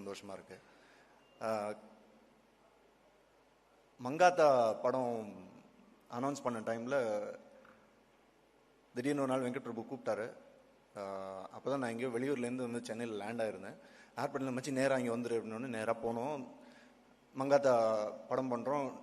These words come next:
நீ அதுல இருக்க" அப்படின்னு சொல்லி அன்னைக்கு நைட்டு பயங்கரமா பார்ட்டி எல்லாம் பண்ணிட்டோம்.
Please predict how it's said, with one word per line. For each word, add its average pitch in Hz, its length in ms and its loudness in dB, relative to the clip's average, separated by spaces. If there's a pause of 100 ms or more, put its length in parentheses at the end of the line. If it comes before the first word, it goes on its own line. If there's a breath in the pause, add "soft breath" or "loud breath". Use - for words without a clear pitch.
(420)
நீ 139 140 0
அதுல 120 220 6
இருக்க" 127 260 6
அப்படின்னு 123 140 2
சொல்லி 131 280 -2
அன்னைக்கு 117 260 0
நைட்டு 123 260 -4
பயங்கரமா 117 380 -2
பார்ட்டி 123 260 0
எல்லாம் 123 240 0
பண்ணிட்டோம். 113 380 -2